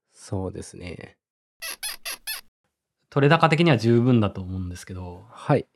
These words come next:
Speaker 1: 十分だと思います。
Speaker 2: だと思うんですけど。
Speaker 1: が、何でしょうか？
Speaker 2: ちょっと話しておきたいというか、
Speaker 1: はい。
Speaker 2: 東さんが心配だっていう、
Speaker 1: そうですね。
Speaker 2: <laughs> 話、ちょっとしたいんですけど。
Speaker 1: そう、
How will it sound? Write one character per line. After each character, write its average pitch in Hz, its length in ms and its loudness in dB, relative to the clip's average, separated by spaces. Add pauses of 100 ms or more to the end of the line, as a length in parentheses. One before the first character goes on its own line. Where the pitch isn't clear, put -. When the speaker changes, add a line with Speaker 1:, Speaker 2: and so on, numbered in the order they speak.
(180)
Speaker 1:
十 120 200 2
分 123 380 2
だ 110 120 0
と 101 100 2
思 98 140 4
い 98 60 2
ま 98 120 0
す。 - 280 -18 (560)
Speaker 2:
だ 110 160 -2
と 107 120 0
思 107 220 4
う 120 40 6
ん 110 60 6
で 98 100 2
す - 120 -8
け 98 100 -6
ど。 90 400 -6 (380)
Speaker 1:
が、 117 240 0 (240)
何 110 160 2
で 87 80 -8
し - 100 -12
ょ - 40 -10
う - 20 -14
か？ - 240 -14 (340)
Speaker 2:
ち - 100 -4
ょ - 40 2
っ 127 140 -12
と 101 260 -6
話 127 320 4
し - 40 -4
て 127 40 2
お 110 60 4
き - 80 -8
た 110 100 4
い 104 60 0
と 98 80 -6
い 92 80 -4
う - 20 -8
か、 95 460 -8
Speaker 1:
は - 160 2
い。 - 180 -2 (480)
Speaker 2:
東 120 380 4
さ 107 120 2
ん 92 220 -2
が 87 320 -6
心 98 340 0
配 95 220 -2
だ 95 100 -2
っ - 120 -10 (200)
て - 80 -20
い 92 160 -12
う、 110 60 -4 (720)
Speaker 1:
そ 139 320 4
う 101 40 6
で 82 60 -2
す 85 220 -2
ね。 82 100 2
Speaker 2:
<laughs> - 0 -
話、 127 340 2
ち - 840 -8
ょ - 20 2
っ - 100 -8
と 120 100 -4
し - 120 -2
た 117 100 0
い 110 40 4
ん - 140 -10
で 127 80 -4
す - 120 -8
け - 100 -14
ど。 120 140 -4
Speaker 1:
そ 135 220 6
う、 123 300 6